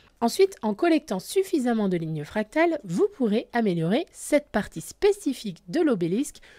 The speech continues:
Ceci vous permettra en contrepartie d'avoir une chance supplémentaire d'obtenir une centaine de lignes fractales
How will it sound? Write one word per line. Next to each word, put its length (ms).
Ceci 380
vous 100
permettra 560
en 100
contrepartie 640
d'avoir 420
une 200
chance 320
supplémentaire 720
d'obtenir 680
une 180
centaine 600
de 100
lignes 300
fractales 540